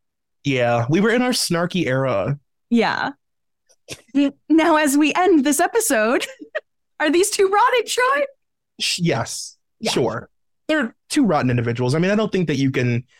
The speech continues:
Speaker 1: look like these two and be famous and be in Marvel movies and have the kind of careers that they've had and not be fuckers, you know? Like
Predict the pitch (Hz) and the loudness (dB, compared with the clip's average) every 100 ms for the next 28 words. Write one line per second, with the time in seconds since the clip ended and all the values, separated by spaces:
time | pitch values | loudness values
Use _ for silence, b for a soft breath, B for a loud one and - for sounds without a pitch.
0 | b b - 135 131 - 127 120 135 131 | b b -4 -2 -2 -4 -4 -2 -2 -2
1 | - 139 127 123 123 123 123 127 123 123 | -2 -2 0 0 0 -2 -4 -2 -2 0
2 | 120 127 127 139 131 123 123 123 120 120 | 0 -2 0 0 0 0 -2 -2 -2 -2
3 | 117 117 113 117 120 123 117 120 120 117 | -2 -2 -2 -4 -2 -4 -4 -4 -4 -4
4 | 117 117 113 - 113 120 120 113 110 b | -4 -4 -4 -6 -4 -2 -2 -2 -4 b
5 | b b _ - 170 185 165 190 190 190 | b b _ -4 -2 -2 -2 -2 -2 -2
6 | - _ _ _ - 240 - 117 117 - | -6 _ _ _ -4 -4 -2 -4 -4 -8
7 | - _ 180 220 233 254 302 190 185 | -12 _ -2 0 2 2 2 0 -2